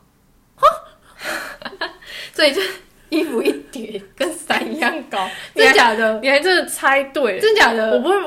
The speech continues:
Speaker 2: 因为衣服它好了之后，我就会想说，哦，反正它马上就要穿了，我就会先把它就是这样随便这样，然后就先叠在那边。
Speaker 1: 那你衣柜在干嘛？
Speaker 2: 我妈就是有这个疑惑。<laughs>
Speaker 1: 不是，你连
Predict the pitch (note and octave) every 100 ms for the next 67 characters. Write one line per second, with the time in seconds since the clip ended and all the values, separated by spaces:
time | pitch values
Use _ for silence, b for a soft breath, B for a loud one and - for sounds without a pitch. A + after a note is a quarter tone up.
0 | C#3+ A#2+ F#3 G4 F4+ D4+ - _ _ -
1 | D#4 F4 E4+ G#3+ A#3+ B3 B3+ - F#3 A#2
2 | F#2 G#3+ G#3+ G3 A3+ C4 G#3 A3+ - A#3
3 | A3 A#3+ C4+ C4 B3 A3 G3 A3+ A#3+ A3+
4 | A#3+ - G3 F#3+ G#3+ C4+ C4+ B3+ G#3+ G3+
5 | G#3+ A#3 A#3 A#3+ F#3+ - - G#3 A3+ A#3
6 | G#3 F#3 - - G3 G3 G#3 A3+ A3 A3
7 | - D#4 B3+ A3 A#3 A#3 A3 G#3+ F#3+ -
8 | - b b b b b _ _ _ _
9 | _ - G#3+ A#3+ B3+ C#4 C4 G#3 B3 A3+
10 | G#3 A#3 C4 F#4 A3 - - - - -
11 | - _ - - - D5 - B4 C5 -
12 | F#5 D5+ G4+ E4 A4+ C#4+ C#4 C4+ B3+ C4